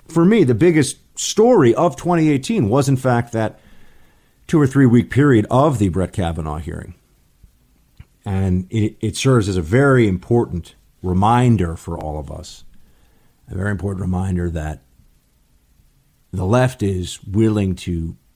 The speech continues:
act in ways that are really demonic, that go beyond just a question of different, you know, different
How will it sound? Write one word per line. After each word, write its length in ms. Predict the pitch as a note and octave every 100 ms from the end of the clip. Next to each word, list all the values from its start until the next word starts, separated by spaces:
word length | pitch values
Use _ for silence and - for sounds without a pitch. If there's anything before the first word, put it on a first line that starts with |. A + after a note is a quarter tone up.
| -
act 300 | A#2 B2+ -
in 160 | A2 G2+
ways 340 | G#2 G2 F2+
that 120 | F#2
are 160 | E2+ F2
really 240 | C3 G#3+
demonic, 840 | A#2 A#2 F#2 F#2+ G#2+ E2 - - - _ _ _ _ _ _ _ _ _
that 200 | A2 A#2+
go 220 | A2 C#3
beyond 640 | C#3 A#2+ G#2+ A2+ A#2 A2+ G2+
just 220 | G2+ -
a 40 |
question 540 | G#2 - A2+ - - G2
of 300 | F#2+ F2 _ _ _ _ _ _ _ _ - _ -
different, 560 | F2 C#3 C3 B2+ A2+ - _ _ _ _
you 120 | G#2
know, 80 | G2
different 480 | G2+ D#3 D3+ C3